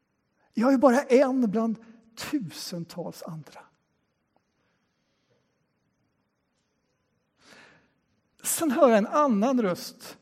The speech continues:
och den kommer mer utifrån. Och den säger: "Det spelar roll vad du handlar,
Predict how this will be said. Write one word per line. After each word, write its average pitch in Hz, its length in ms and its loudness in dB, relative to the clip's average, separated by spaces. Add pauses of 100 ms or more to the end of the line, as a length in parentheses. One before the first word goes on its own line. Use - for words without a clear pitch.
(180)
och 190 100 -2
den 269 120 4
kommer 233 380 0
mer 190 240 0
utifrån. 175 880 -6 (1700)
Och 208 80 -2
den 254 120 4
säger: 202 500 2 (1900)
"Det 151 100 -8
spelar 226 500 2
roll - 280 -8 (2250)
vad 175 200 -2
du 160 60 -4
handlar, 202 720 -8